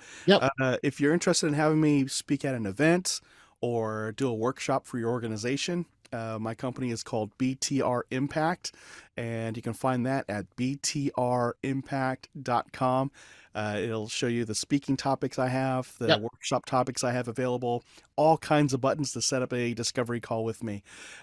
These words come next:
Speaker 2: Uh, and then on the flip side, if you're just interested in my podcast, upcoming book, you just wanna get more content for
Speaker 1: Yep.
Speaker 2: free, that's okay too. Uh, go to beyond the rut dot com, and that's
Speaker 1: Yep.
Speaker 2: where all that is housed.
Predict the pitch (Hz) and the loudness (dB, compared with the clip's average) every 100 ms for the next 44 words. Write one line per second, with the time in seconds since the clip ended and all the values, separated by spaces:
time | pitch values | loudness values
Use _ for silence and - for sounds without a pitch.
0 | - 117 117 - 123 143 156 151 147 _ | -6 -2 -2 -2 0 0 2 2 0 _
1 | 143 135 - 302 - 160 117 117 175 277 | 2 4 2 -2 2 4 4 2 0 0
2 | - - 185 - 165 - 151 131 107 - | 0 2 4 6 6 6 2 4 0 4
3 | 160 175 165 165 156 151 143 - - 127 | 6 8 6 2 4 2 -2 -4 -4 -2
4 | - 117 110 - 175 160 - - - - | -4 -4 -4 4 6 6 2 -14 -20 -20
5 | - - 127 131 139 123 131 123 117 143 | -16 -6 -4 2 2 4 4 4 2 4
6 | 139 135 135 104 160 - 165 156 156 - | 4 4 -2 4 4 4 0 -2 -4 -2
7 | 143 196 - 180 170 - 143 135 - 170 | 0 2 2 2 4 4 2 2 2 2
8 | 117 - - - - 127 120 131 147 - | 2 -4 -16 -10 -2 0 2 4 4 2
9 | 120 123 139 156 170 - 143 117 117 127 | 0 4 4 4 0 -6 -2 0 2 0
10 | - 143 117 - - 143 143 147 - 120 | 0 0 0 0 0 4 4 2 -2 -4
11 | 117 131 123 113 113 113 110 104 101 104 | -2 -2 -2 -4 -2 -2 0 -2 -2 -4
12 | 101 95 87 - - | -6 -6 -8 -8 -10